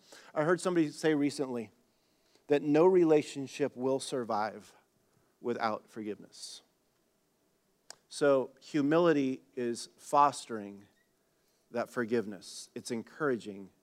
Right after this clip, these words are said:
that forgiveness. Thirdly, in your notes, you are comparing yourself less to others. You're comparing yourself less to others. Well, how do you know? Well, you're not criticizing people near as much.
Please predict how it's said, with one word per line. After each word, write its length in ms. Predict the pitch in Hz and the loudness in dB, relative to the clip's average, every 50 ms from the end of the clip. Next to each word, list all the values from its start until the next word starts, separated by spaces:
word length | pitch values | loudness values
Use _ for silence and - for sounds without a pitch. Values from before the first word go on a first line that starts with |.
| _ _ _ | _ _ _
that 180 | 113 104 80 - | -10 -10 -10 -10
forgiveness. 840 | - 120 104 101 107 101 - 107 95 - - - - - - - _ _ _ _ _ _ _ _ _ _ _ _ _ | -12 -12 -10 -10 -10 -12 -12 -16 -20 -20 -20 -20 -20 -20 -20 -20 _ _ _ _ _ _ _ _ _ _ _ _ _
Thirdly, 460 | - 180 175 160 143 139 123 113 104 - _ _ _ _ _ - | 6 6 6 6 6 4 2 2 0 -4 _ _ _ _ _ -2
in 80 | 139 147 | 0 2
your 100 | 147 143 | 4 6
notes, 600 | 139 139 139 131 113 - - - - - - - _ _ _ _ _ _ _ _ _ _ | 6 6 6 4 2 -2 -8 -12 -12 -12 -16 -20 _ _ _ _ _ _ _ _ _ _
you 140 | 143 147 151 | 4 6 8
are 100 | 151 143 | 8 8
comparing 420 | - 147 135 - 160 165 170 165 | 4 -2 -2 0 2 2 4 4
yourself 460 | 160 147 - - 160 151 143 135 - | 4 2 2 4 4 4 4 4 4
less 240 | 135 139 131 120 - | 4 4 4 4 0
to 120 | - - 107 | -4 -6 -6
others. 480 | 117 101 104 95 - - - - - _ _ _ _ _ _ _ _ _ _ _ _ _ _ _ _ _ _ _ _ _ _ _ _ _ _ _ _ _ _ | -6 -8 -8 -10 -12 -16 -20 -20 -20 _ _ _ _ _ _ _ _ _ _ _ _ _ _ _ _ _ _ _ _ _ _ _ _ _ _ _ _ _ _
You're 120 | 135 127 | -10 -8
comparing 360 | - 143 131 135 147 151 151 151 | -8 -8 -4 0 0 0 0 0
yourself 520 | 147 127 - 151 143 143 139 - - - - | -2 -2 0 2 4 4 2 2 -4 -12 -6
less 280 | 131 127 127 123 - | -2 -2 -2 -2 -4
to 100 | - 107 | -6 -6
others. 600 | 117 135 127 120 107 98 - - - - - - _ 143 | -4 -4 -4 -4 -6 -6 -10 -14 -16 -16 -18 -18 _ _
Well, 100 | 147 135 | -16 -14
how 160 | - - 160 156 | -4 0 0 0
do 80 | 156 | 2
you 80 | 147 139 | 2 2
know? 300 | 127 135 135 113 98 92 95 _ _ _ 120 | 2 2 2 0 -2 -6 -14 _ _ _ -16
Well, 120 | 127 139 | -10 -4
you're 120 | 139 139 | -2 -2
not 160 | 139 139 120 - | -2 -2 -4 -4
criticizing 580 | - 165 156 131 - 123 110 107 101 107 101 | -2 -2 -2 -2 -2 -4 -6 -6 -6 -8 -10
people 260 | - 120 110 - 107 | -10 -10 -10 -10 -10
near 140 | 107 104 101 | -12 -12 -12
as 100 | 95 87 | -14 -14
much. 440 | 101 95 92 92 - - - - | -16 -18 -18 -20 -20 -20 -20 -20